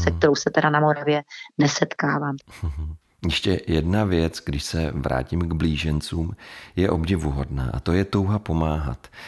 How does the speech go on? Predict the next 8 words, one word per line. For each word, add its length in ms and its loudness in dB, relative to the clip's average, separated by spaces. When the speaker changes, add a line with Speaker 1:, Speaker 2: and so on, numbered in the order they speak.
Speaker 2:
Vy 100 0
jste 260 0
ambasadorkou 920 0
obecně 480 0
prospěšné 640 -2
společnosti 680 -4
Smiling 540 -2
Crocodile. 640 -6